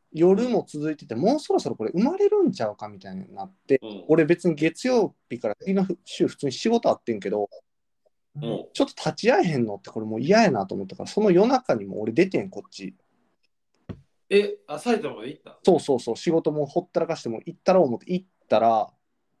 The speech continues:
Speaker 2: うん。
Speaker 1: 行ったものの月火出てこず、
Speaker 2: あー、
Speaker 1: で、嫁が、
Speaker 2: なかなか。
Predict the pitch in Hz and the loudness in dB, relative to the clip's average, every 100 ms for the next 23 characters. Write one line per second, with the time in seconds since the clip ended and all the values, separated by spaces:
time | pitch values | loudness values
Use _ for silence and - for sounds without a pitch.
0 | _ 98 92 80 _ _ 208 220 _ 127 | _ -16 -16 -18 _ _ -16 -16 _ -6
1 | 123 131 131 131 180 220 - 139 - 160 | -4 -6 -6 -4 -4 -4 -8 -18 -4 0
2 | 127 - _ _ _ _ _ 123 156 185 | 0 0 _ _ _ _ _ -4 0 0
3 | - 156 110 104 92 _ _ _ _ _ | 0 -4 -4 -8 -8 _ _ _ _ _
4 | _ - 104 104 - 202 202 190 180 240 | _ -20 -14 -12 -10 -10 2 2 4 0
5 | 262 247 - 240 233 | -2 -8 -6 -2 -2